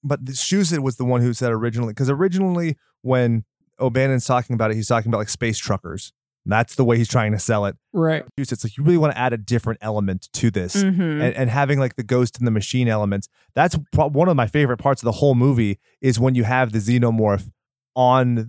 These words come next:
Speaker 1: the Nostromo coming out of what you think is just a shelf.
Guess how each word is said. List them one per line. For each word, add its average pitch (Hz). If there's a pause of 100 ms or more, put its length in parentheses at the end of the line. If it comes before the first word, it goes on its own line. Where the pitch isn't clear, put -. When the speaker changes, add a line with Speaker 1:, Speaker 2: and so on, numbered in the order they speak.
(160)
Speaker 1:
the 107 (200)
Nostromo 120 (260)
coming 135
out 120
of 110
what 123
you 123
think -
is 113
just 113
a 107
shelf. -